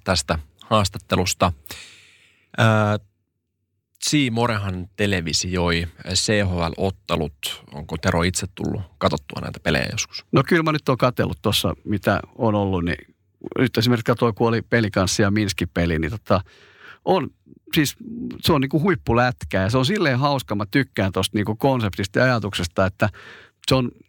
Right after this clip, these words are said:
Speaker 2: niinku sä näet erilaisia pelityylejä siinä, että se, niinku se saksalainen jääkiekko ja sveitsiläinen jääkiekko ja sitten suomalainen jääkiekko, ruotsalainen jääkiekko, no, niissä on pieniä tällaisia vivahdeeroja. Niin se on makea juttu, että kun sit ne pelaa niinku vastakkain ja sit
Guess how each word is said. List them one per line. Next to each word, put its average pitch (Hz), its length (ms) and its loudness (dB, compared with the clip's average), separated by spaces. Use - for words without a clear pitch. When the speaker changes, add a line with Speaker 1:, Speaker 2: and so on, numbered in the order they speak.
Speaker 2:
niinku 135 140 0
sä 170 100 2
näet 202 260 0
erilaisia 120 540 0
pelityylejä 98 720 0
siinä, 76 240 -2
että - 200 -4
se, 113 240 2
niinku 123 220 2
se 127 80 2
saksalainen 117 520 -2
jääkiekko 101 580 -2
ja 98 160 2
sveitsiläinen 98 640 0
jääkiekko 90 640 -2
ja 85 160 0
sitten - 380 0
suomalainen 101 600 0
jääkiekko, 90 360 -4
ruotsalainen 110 500 2
jääkiekko, 92 320 0
no, 120 100 2
niissä 156 140 2
on 156 100 -4
pieniä 143 340 0
tällaisia 104 320 0
vivahdeeroja. 95 840 0
Niin - 80 0
se 127 60 4
on 143 80 2
makea 170 320 0
juttu, 123 400 -4
että 82 140 -6
kun 113 80 0
sit 135 200 0
ne 156 120 4
pelaa 110 380 0
niinku 95 260 -2
vastakkain 120 640 -2
ja - 60 -4
sit 80 160 -4